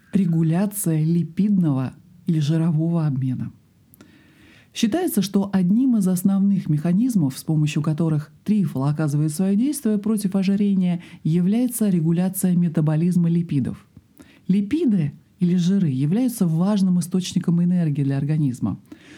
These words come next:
но избыток вредных для здоровья жиров может способствовать увеличению веса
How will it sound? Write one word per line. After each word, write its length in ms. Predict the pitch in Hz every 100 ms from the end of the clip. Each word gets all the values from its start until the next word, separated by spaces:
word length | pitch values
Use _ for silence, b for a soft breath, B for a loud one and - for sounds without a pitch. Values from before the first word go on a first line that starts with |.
| B
но 200 | 196 208
избыток 800 | 196 220 185 180 185 302 - 202 165
вредных 500 | 170 196 165 131 139
для 160 | 143
здоровья 420 | 147 170 185 151
жиров 340 | 151 202 285 247
может 300 | 185 208 202
способствовать 720 | 180 165 196 196 185 180 175 B B
увеличению 680 | - 185 202 202 220 214 214
веса 440 | 165 120 117 139